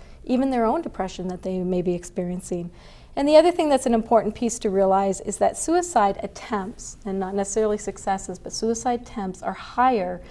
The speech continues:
in, uh, problem gambling than any other addiction, both for the person who has the gambling problem and for family members.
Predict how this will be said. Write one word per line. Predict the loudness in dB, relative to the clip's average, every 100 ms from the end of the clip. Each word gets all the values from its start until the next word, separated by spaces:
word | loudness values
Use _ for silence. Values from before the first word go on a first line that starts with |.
| -20 -18 -2
in, | 2 2 0 -6
uh, | -6 -4
problem | -4 -2 0 2
gambling | 0 -2 -2 -6 -8 -12 -4
than | -2
any | -2 -2 -4
other | -4 -6
addiction, | -6 -8 -10 -14 -14 -14 -20 -20 -6
both | 4 6 4 0
for | -2 -2
the | -4
person | -4 -6 -6
who | -2
has | 0 0
the | -2
gambling | -6 -6 -8
problem | -8 -8 -6 -8 -10 -18 -8
and | -4 -4
for | -8
family | -10 -8 -8
members. | -8 -10 -10 -12 -14 -16